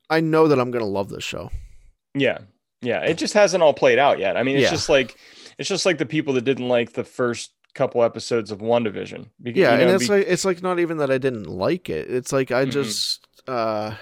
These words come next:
Speaker 1: and like I said, I think it's maybe, like, even something subconscious because of WandaVision, <laughs> you know?
Speaker 2: Yeah.
Speaker 1: Uh, because I liked that so much, and this one just didn't capture my imagination like the f-, like WandaVision did, you know? I don't know. But
Speaker 2: Sure,
Speaker 1: like,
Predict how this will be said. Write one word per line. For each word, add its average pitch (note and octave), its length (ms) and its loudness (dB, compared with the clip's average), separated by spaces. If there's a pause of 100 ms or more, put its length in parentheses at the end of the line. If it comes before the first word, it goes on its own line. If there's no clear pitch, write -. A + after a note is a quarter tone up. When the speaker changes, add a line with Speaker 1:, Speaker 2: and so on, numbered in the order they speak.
(260)
Speaker 1:
and C#3 140 -8
like C#3 140 -6
I C#3 40 -10
said, B2 220 -2
I A2 100 -2
think F3+ 260 -6
it's - 180 -6
maybe, C3 420 -6
like, A2+ 200 -4
even A#2 200 -6
something A2+ 320 -10
subconscious A2+ 640 -10
because C3+ 420 -2
of A2 100 -6
WandaVision, G#2 800 -10
<laughs> - 440 -14
you B2+ 160 -6
know? A2+ 160 -6 (540)
Speaker 2:
Yeah. C#3 60 2
Speaker 1:
Uh, G#2+ 340 0
because B2+ 220 -4
I B2 80 2
liked A#2+ 260 -2
that A#2 220 0
so - 480 2
much, B2 460 0
and G#2+ 180 -8
this A2+ 180 -6
one A2 380 -12
just G#2+ 240 -6
didn't A2 340 -10 (180)
capture A#2 360 -8
my G#2 180 -6
imagination F#2+ 600 -8
like D#2 140 -14
the E2+ 80 -16
f-, - 140 -20
like F2 180 -10
WandaVision F#2 580 -14
did, A#1+ 200 -14
you G#2+ 100 -12
know? A2 160 -10 (100)
I - 100 -14
don't F#2 140 -8
know. - 80 -14 (100)
But A2 180 -6
Speaker 2:
Sure, D#3 240 0
Speaker 1:
like, A2 80 -10